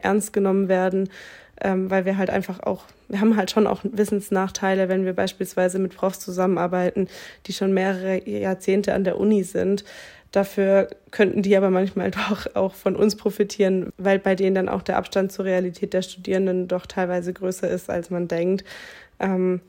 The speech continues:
Diskriminierungserfahrungen,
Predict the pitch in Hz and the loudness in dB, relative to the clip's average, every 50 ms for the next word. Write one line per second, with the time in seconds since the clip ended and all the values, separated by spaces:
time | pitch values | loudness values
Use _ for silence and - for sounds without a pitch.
0 | _ _ _ - - - - _ _ _ _ _ _ - - - - - - - | _ _ _ -20 -20 -20 -20 _ _ _ _ _ _ -20 -20 -18 -16 -14 -12 -12
1 | 196 190 - - - - - 208 185 214 202 208 - 208 214 208 202 208 220 208 | -12 -12 -14 -14 -12 -8 -4 2 2 2 2 2 0 2 4 6 8 8 8 8
2 | 208 202 202 - 196 - - - 190 190 190 190 190 185 185 190 190 185 - | 8 6 4 2 0 0 0 -2 0 0 0 0 0 0 0 0 0 -2 -4